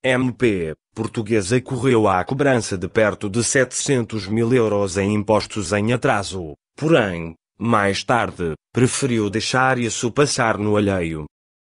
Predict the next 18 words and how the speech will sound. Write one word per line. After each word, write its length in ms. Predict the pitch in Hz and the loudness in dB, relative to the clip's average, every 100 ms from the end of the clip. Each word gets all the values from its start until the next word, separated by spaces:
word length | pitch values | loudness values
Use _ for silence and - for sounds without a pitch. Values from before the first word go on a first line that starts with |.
| - | -10
Vicente 600 | 113 151 - 123 101 110 | -4 -2 2 2 2 0
escusou-se 1160 | 110 - 123 107 113 85 73 _ - - 139 | -2 -2 -2 2 2 2 -2 _ -10 -6 -4
de 100 | 120 | -4
voltar 500 | 110 127 117 110 98 | 0 0 2 2 2
a 80 | 92 | 0
Portugal, 760 | 92 117 120 127 120 92 82 73 _ - | -2 -6 -2 2 4 4 2 -6 _ -12
por 140 | 127 | -10
ter 240 | - 131 110 | -2 -2 0
sido 320 | - 123 110 | -2 -4 -4
tomado 480 | 113 120 123 104 101 | 0 2 2 0 -4
por 160 | 120 | -2
medo 400 | 131 117 107 110 | 2 4 2 0
de 80 | 92 | -6
ser 340 | - - 117 | -6 -2 -2
detido 460 | 107 135 131 117 101 | 0 -4 -2 -2 -2
pelo 320 | 92 120 123 - | -2 -2 -2 0
M 260 | 127 127 | 0 0
P. 420 | 120 127 104 85 | 0 0 0 -2